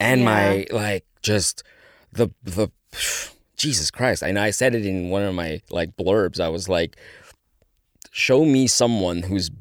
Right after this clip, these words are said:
Speaker 1: who's, who's, who's been able to marry intellect and design so effortlessly and so beautifully. I'm waiting.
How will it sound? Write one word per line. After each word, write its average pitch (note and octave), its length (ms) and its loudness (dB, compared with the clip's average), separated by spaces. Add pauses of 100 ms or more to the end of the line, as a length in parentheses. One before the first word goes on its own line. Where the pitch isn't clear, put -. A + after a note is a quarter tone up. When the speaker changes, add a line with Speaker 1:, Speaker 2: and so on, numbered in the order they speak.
(220)
Speaker 1:
who's, F#2 300 -4 (180)
who's, F#2+ 300 -4 (320)
who's A2 180 -2
been G2 180 0
able G#2 300 0
to F#2+ 360 0
marry F2+ 680 2
intellect F2+ 720 -2 (340)
and F2 360 -4
design F2+ 840 2
so G2 300 0 (140)
effortlessly F2 920 -2 (340)
and G2 180 -4
so G#2+ 280 2
beautifully. F#2+ 1200 0 (380)
I'm G2+ 220 4
waiting. A2 540 4